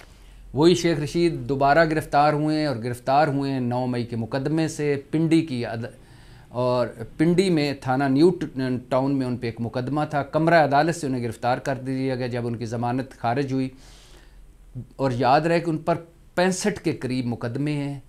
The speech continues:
बारह मुकदमों में ज़मानत हो गई है। ये तेरहवाँ मुकदमा था जिसमें ज़मानत खारिज हुई और उन्हें गिरफ़्तार कर लिया गया। और शेख रशीद इस वक्त हिरासत में हैं, हा-, और हालांकि वो इलेक्शन कैंपेन चला रहे थे।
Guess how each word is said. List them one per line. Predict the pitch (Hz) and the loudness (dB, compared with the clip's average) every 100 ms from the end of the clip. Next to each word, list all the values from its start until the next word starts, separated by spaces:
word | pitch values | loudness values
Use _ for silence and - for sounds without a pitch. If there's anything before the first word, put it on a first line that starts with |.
| - _ _ _ _ - | -20 _ _ _ _ -16
बारह | 117 117 175 196 | -4 4 6 8
मुकदमों | 165 147 135 135 | 6 2 -2 0
में | 135 120 | -2 -2
ज़मानत | 117 117 131 135 | -4 -2 -4 -4
हो | 120 | -6
गई | 131 143 135 | -4 -4 -4
है। | 127 127 | -6 -10
ये | 139 147 | -6 -4
तेरहवाँ | 143 185 185 170 | 4 4 6 2
मुकदमा | 139 123 113 127 | 0 -4 -4 -6
था | 123 | -6
जिसमें | 113 117 123 113 | -8 -8 -8 -6
ज़मानत | 117 117 117 | -6 -6 -6
खारिज | - 123 143 135 | -4 -2 -2 -2
हुई | 139 | -2
और | 127 | -2
उन्हें | 123 117 | -4 -4
गिरफ़्तार | 113 - 131 147 | -6 -2 0 0
कर | 156 | -2
लिया | 147 143 135 | -2 -2 -2
गया। | 135 135 127 - - - - - - - - - - 127 | -4 -6 -8 -20 -20 -20 -20 -20 -20 -20 -20 -20 -14 -4
और | 131 139 127 - - _ _ - | -2 -2 -4 -14 -20 _ _ -14
शेख | - 165 151 | -2 0 0
रशीद | 131 135 127 | -4 -6 -6
इस | 117 - | -8 -10
वक्त | 117 110 - | -10 -10 -12
हिरासत | 92 104 117 160 139 | -10 -8 -6 -6 -4
में | 139 127 | -6 -4
हैं, | 123 120 - - - | -8 -12 -20 -20 -12
हा-, | 110 - - | -12 -12 -8
और | 120 123 117 - - - - | -4 -4 -6 -12 -20 -20 -10
हालांकि | 120 120 117 | -6 -6 -6
वो | 120 | -4
इलेक्शन | 117 117 - 117 | -4 -6 -6 -6
कैंपेन | 117 107 123 113 | -6 -6 -4 -4
चला | 113 104 101 | -6 -6 -6
रहे | 98 92 | -10 -14
थे। | - | -18